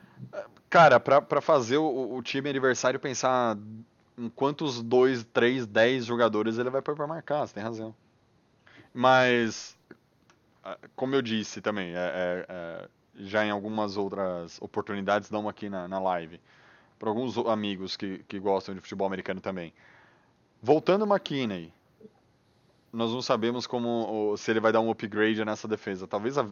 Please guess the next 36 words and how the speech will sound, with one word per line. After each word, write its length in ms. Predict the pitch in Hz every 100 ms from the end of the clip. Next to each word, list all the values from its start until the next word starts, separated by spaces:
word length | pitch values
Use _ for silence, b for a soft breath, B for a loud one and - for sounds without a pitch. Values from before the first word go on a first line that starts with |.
| -
chegada 460 | - - 131 131 135
do 80 | 123
McKinney, 640 | 110 - 117 127 92 82 b b b b
fechando 360 | - 107 - 123
esses 240 | - 113
quatro 360 | - 123 131 123
caras 400 | - 117 110 101
de 80 | 104
fundo 360 | - 123 117
de 100 | 101
campo, 640 | - 107 127 120 - 98 92
McKinney, 920 | 95 92 - 113 113 107 98 95 92 b b b b
Bradbury, 880 | 92 107 117 117 107 107 104 107 104
Logan 380 | 104 104 104 104
Ryan 380 | 104 101 98 95
e 80 |
Peppers, 720 | 95 - 127 - 92 85 - - b b b b b
ah, 640 | 110 110 113 110 110 107 104 101 101 104 - _ _ _ _ - - _
talvez 340 | 131 120 131 131
até 1000 | 127 135 139 147 143 139 127 120 110 101 - - _ _ _ _
comece 600 | 123 117 123 131 - 127
a, 60 |
a, 640 | 120 113 107 104 95 95 92
a, 120 | -
ao 120 | 107
invés 200 | 110 120
de 40 | 120
a 40 |
gente 100 | 123
jogar 200 | 120 117
com 140 | 117 113
cinco 300 | - 135 139
defensive 420 | 120 120 117 107
backs 340 | 98 101 -
todo 240 | - 101 95
snap, 440 | 92 107 123 -